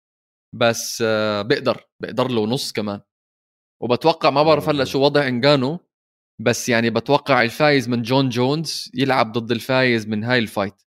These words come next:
Speaker 1: تايتو إيفاسا وسيريل جان، أو يع-، ويعملوا هديك الفايت، آه، انترم تايتل. بس again،
Speaker 2: ال-
Speaker 1: حسب الوضع تبع فرانسيس إنغانو.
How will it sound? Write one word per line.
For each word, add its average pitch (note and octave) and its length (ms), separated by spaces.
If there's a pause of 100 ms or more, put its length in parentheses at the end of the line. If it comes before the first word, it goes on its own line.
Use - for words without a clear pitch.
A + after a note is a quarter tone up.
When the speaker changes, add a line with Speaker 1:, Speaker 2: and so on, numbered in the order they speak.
(200)
Speaker 1:
تايتو A2 220
إيفاسا G#2+ 400
وسيريل G#2 400
جان، G#2 220 (380)
أو A#2+ 360
يع-، - 200
ويعملوا B2+ 520
هديك C3 240
الفايت، B2 520
آه، G#2+ 180
انترم A2 460
تايتل. G2+ 340 (920)
بس A#2 200
again، B2 400
Speaker 2:
ال- G2 100
Speaker 1:
حسب B2 320 (260)
الوضع A2+ 380
تبع A2 440 (240)
فرانسيس G#2 300
إنغانو. G2 320